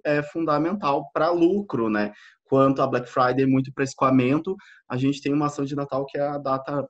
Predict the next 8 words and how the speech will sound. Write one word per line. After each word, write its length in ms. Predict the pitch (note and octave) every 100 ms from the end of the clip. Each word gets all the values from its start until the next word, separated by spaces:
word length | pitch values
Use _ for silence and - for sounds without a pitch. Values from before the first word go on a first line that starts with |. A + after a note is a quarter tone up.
| -
talvez 260 | B2+ B2+
mais 240 | B2+ B2+ C3
relevante. 520 | C3+ C#3 A#2 G#2 G#2 _ _ - _
E 120 | - D3
esse 280 | D#3+ D#3+ F#3+
ano, 360 | E3 D#3+ G3+
diferente, 840 | G#3 E3+ - F3 D3+ D#3 G3 - A#3+ - _ _ -
mas 440 | D#3+ E3+ E3+ -